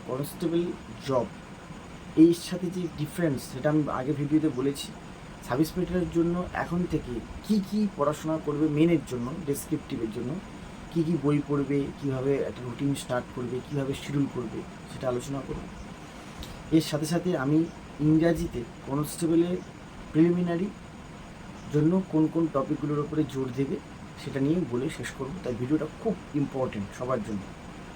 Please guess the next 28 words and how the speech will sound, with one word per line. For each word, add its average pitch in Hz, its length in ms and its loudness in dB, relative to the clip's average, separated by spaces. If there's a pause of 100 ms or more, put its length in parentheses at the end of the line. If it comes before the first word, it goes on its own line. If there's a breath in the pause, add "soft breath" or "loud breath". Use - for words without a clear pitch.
(400)
আমি 160 120 4
সবসময় 190 420 2
বলেছি, 147 380 2
যারা 139 280 2
প্রথম 165 280 0
দেখছো 156 340 2
অবশ্যই 135 320 -2
চ্যানেলটা 127 360 -6
সাবস্ক্রাইব 143 520 -4
করবে, 156 280 0
আর 123 40 0
যাদের 123 220 0 (100)
ভালো 127 160 0
লাগছে 139 280 0
না 147 60 -2
স্কিপ - 260 -4 (120)
করবে, 185 320 0
আর - 100 0
যারা 120 300 2 (540)
আমাকে 127 160 -4 (100)
সবসময় 139 280 -2
ভালোবাসো 143 520 4
তারা 131 120 0
অবশ্যই 127 320 0
একটা - 240 -8
কমেন্ট 135 300 0
করে 165 120 0 (580)
তারপরে 127 300 -2